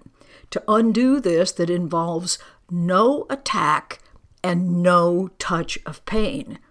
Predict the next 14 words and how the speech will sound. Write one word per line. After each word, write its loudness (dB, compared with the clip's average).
That -2
should -6
sound -4
good. 0
What -4
but 2
a 0
thought -2
of -8
God -4
could -10
be -4
this -4
plan -10